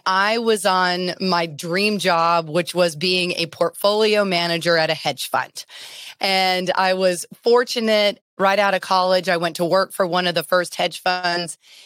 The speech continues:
in San Francisco as the administrative assistant to the C E O and founder. So this was not a glamorous job and was a long way off of where I had my,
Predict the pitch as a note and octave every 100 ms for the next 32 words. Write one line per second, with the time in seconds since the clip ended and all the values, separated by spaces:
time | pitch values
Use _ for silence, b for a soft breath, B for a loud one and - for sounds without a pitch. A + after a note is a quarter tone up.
0 | B G3 F3+ F3+ F3 - D#3+ - A#3+ -
1 | A3+ G#3 F#3+ F#3 B B B B - G#3
2 | F#3+ G3 G#3 F3+ A3 B3+ - A#3+ A3 F3+
3 | F3 - G#3+ - F#3+ E3+ - G3+ G3+ F3
4 | E3+ - G3 F#3+ F#3 F3 E3 E3 D#3 D3+
5 | - - G3+ F#3+ B3 F4+ F#4 D4+ G#3+ F3
6 | F3 D#3+ C3 - F#3 E3+ E3 E3 D#3+ D#3+
7 | D#3+ - E3 - D#3 - B B - A3
8 | A3 G#3+ G#3+ G3 F#3 F3+ F#3 G#3 A3+ A3+
9 | A3 G3 F#3 F3 F3 F3 E3 - E3 D#3
10 | - F3+ F3+ F3 E3+ D#3+ F3 F3 E3 D#3
11 | D#3